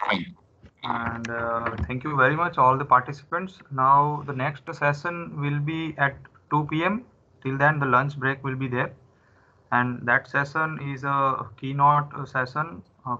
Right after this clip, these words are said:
Speaker 2: from Engineer Nilesh Ranpura, sir. And the topic will be wearable devices, prospectus, and challenges. So, uh, I request all the participants to join nearby one fifty-five.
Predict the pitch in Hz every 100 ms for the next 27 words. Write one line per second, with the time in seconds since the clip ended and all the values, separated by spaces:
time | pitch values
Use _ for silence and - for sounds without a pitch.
0 | 113 127 123 123 123 - 110 - _ _
1 | 123 120 131 135 131 123 127 - 117 120
2 | 135 143 139 160 190 - - _ _ _
3 | _ 120 117 117 117 117 123 - - 151
4 | 143 143 156 143 131 143 147 147 135 127
5 | 135 143 143 180 190 - _ _ - 123
6 | - 151 151 160 160 - - 131 127 127
7 | - - - 120 113 104 - - _ _
8 | _ _ _ _ _ _ - 151 165 -
9 | - 139 131 127 - 131 143 147 143 139
10 | 147 131 123 - - - 135 160 180 131
11 | 165 160 160 180 175 175 147 135 127 151
12 | 170 175 - 147 _ _ _ _ - 135
13 | 147 151 139 131 151 - 143 - 147 -
14 | 127 139